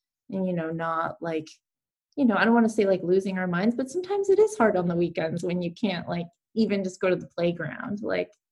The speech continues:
th-, those things I, I feel like I'll be really happy to have back. And, and obviously having the option to, like, go to some of our, like, favorite restaurants and, like, you know, being able to see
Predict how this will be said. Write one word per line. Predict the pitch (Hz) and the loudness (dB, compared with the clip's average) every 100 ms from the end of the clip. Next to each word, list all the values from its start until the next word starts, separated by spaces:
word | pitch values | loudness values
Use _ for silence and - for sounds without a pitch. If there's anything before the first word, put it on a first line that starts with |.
| - | -14
th-, | - | -12
those | 196 226 220 | 0 0 0
things | 196 180 175 175 | -2 -4 -4 -4
I, | 165 | -4
I | - 180 - | -4 -8 -4
feel | 170 | -4
like | 170 165 | -4 -4
I'll | 165 | -6
be | 165 165 165 | -4 -6 -4
really | 175 170 | -2 -2
happy | 165 156 156 | -4 -6 -6
to | 165 | -8
have | 170 165 - | -10 -10 -4
back. | 151 156 - | -2 -2 -8
And, | 170 170 _ _ - | -10 -10 _ _ 4
and | 311 | 6
obviously | 311 285 285 233 208 - | 6 4 2 0 0 -6
having | - 185 190 190 | -6 -2 -2 -2
the | 180 | -2
option | 180 180 - 185 | -2 -4 -6 -10
to, | 175 | -6
like, | 175 170 160 _ _ _ _ - | -4 -4 -4 _ _ _ _ 2
go | 180 175 175 | 4 6 4
to | 175 - 180 | 2 -6 -8
some | 185 180 | -2 0
of | 175 | 0
our, | 170 165 170 | 0 0 0
like, | 165 160 165 | -2 -4 -4
favorite | 175 175 - | -4 -2 0
restaurants | 294 - 254 240 233 220 220 | -2 -2 -2 2 2 2 -2
and, | 196 180 170 170 - _ _ | -4 -2 -4 -6 -12 _ _
like, | 180 180 - | -6 -6 -2
you | 208 | -2
know, | 180 | 0
being | 180 180 175 | -2 -2 -2
able | 175 170 | -4 -8
to | - | -12
see | 175 - 180 | -12 -4 -2